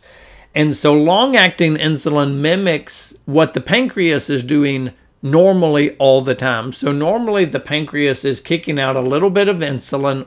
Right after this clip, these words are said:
all the time to keep the body going and to keep the sh-, blood sugars in the appropriate range. And then when you eat,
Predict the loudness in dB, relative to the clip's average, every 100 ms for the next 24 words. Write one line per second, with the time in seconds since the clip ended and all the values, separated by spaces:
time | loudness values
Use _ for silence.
0 | -2 2 4 4 0 -2 -2 -2 -6 -12
1 | -20 -20 -20 _ -2 2 0 0 -2 2
2 | 2 2 4 4 4 2 -2 -4 -4 -4
3 | -2 -4 -2 -4 -2 -10 0 2 2 0
4 | -2 -2 -2 -4 -6 -6 -4 -2 -2 -2
5 | -2 -2 -2 -2 0 0 0 0 -2 -4
6 | -12 -18 -20 -20 -20 -4 2 4 4 4
7 | 2 2 0 -2 -2 0 2 2 0 -8